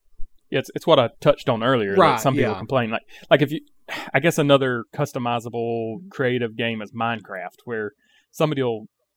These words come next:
Speaker 1: get an idea of what they wanna design Minecraft and spend eighteen hours straight working on it so they can show it off to their friends. Well, you're not gonna achieve much playing this game for eighteen hours straight 'cause you're,
Speaker 2: Yeah.
Speaker 1: you're gonna hit your limits on things you can do per day. Or, like,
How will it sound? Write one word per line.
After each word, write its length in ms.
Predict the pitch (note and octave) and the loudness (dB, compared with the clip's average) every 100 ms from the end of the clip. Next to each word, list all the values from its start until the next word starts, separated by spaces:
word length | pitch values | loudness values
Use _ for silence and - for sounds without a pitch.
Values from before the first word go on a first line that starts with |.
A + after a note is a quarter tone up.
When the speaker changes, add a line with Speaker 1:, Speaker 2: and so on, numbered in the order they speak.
| _ - | _ -6
Speaker 1:
get 140 | C#3 C#3+ | -2 0
an 80 | |
idea 280 | B2+ B2 B2+ | 0 0 0
of 80 | A#2 | -2
what 120 | C3 | -4
they 60 | C3 | -6
wanna 160 | B2 A2+ | -6 -6
design 340 | A#2+ A#2 A2 | -4 -4 -4
Minecraft 680 | G#2+ A#2+ A#2 A#2 G2+ G#2 - | -4 -4 -6 -6 -4 -6 -10
and 160 | G#2 | -16
spend 440 | - C3+ A2+ G#2 - _ _ - | -8 -6 -6 -8 -16 _ _ -6
eighteen 340 | C#3+ - C3+ | -6 -4 -4
hours 240 | A#2 A2 - | -4 -6 -8
straight 280 | - B2+ - | -4 -4 -4
working 360 | A2 B2+ A#2+ F#2+ | -4 -4 -6 -12
on 160 | F#2+ | -14
it 60 | - | -16
so 100 | - | -14
they 100 | A2+ | -12
can 100 | G#2+ | -12
show 180 | - B2 | -8 -4
it 60 | A2+ | -4
off 120 | G#2+ | -4
to 60 | - | -8
their 100 | - | -14
friends. 460 | B2+ A#2+ G#2 G2 - | -10 -8 -8 -12 -14
Well, 140 | G#2+ - - | -14 -14 -10
you're 120 | C3 | -4
not 140 | D#3+ | -4
gonna 120 | C3+ | -4
achieve 260 | A#2+ - C3+ | -6 -6 -8
much 240 | A2 F#2+ - | -8 -10 -10
playing 200 | A#2+ G#2 | -8 -6
this 120 | G2+ - | -8 -12
game 180 | G#2 | -14
for 100 | G2 G2 | -12 -14
eighteen 240 | G#2 G#2+ | -12 -12
hours 200 | F#2+ F#2+ | -12 -14
straight 280 | - G#2 G2 - | -12 -12 -12 -16
'cause 120 | G#2 | -14
you're, 160 | A2 G2 | -12 -10
Speaker 2:
Yeah. 180 | B2+ A2+ | -10 -8
Speaker 1:
you're 80 | A#2 | -6
gonna 180 | A2+ G#2+ | -8 -6
hit 180 | A2+ - - | -6 -8 -12
your 140 | A3+ | -10
limits 380 | B2 B2+ A#2 - | -4 -4 -4 -10
on 100 | A2 | -12
things 220 | - A2+ | -8 -10
you 80 | A2+ | -10
can 140 | G#2 A2 | -10 -12
do 60 | |
per 140 | - G#2 | -10 -8
day. 260 | G2+ G#2 - _ - | -6 -8 -12 _ -8
Or, 100 | B2+ | -2
like, 160 | G#2 | -2